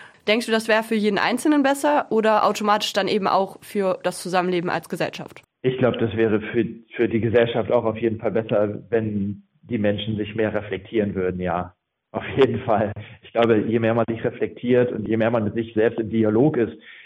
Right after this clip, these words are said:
Speaker 2: ist man psychisch gesünder und, oder, oder kommt einer gesunden Psyche na-, näher. Ich glaub, niemand ist psychisch gesund, aber je psychisch gesünder die Individuen, desto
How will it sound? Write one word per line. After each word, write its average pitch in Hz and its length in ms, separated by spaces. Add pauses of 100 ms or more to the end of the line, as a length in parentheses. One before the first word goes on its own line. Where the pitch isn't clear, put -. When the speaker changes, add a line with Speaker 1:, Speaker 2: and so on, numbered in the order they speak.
(200)
Speaker 2:
ist - 240
man 104 500 (120)
psychisch 117 480
gesünder 127 880
und, 104 380 (380)
oder, 104 260
oder 98 100
kommt - 460
einer 101 420 (240)
gesunden 120 420
Psyche 135 360
na-, 113 260
näher. 135 520 (420)
Ich - 100
glaub, 101 180
niemand 107 260
ist - 100 (300)
psychisch 123 260
gesund, 120 340 (520)
aber 98 520
je 120 140
psychisch 131 420
gesünder 113 680 (120)
die 113 160
Individuen, 110 640
desto 101 800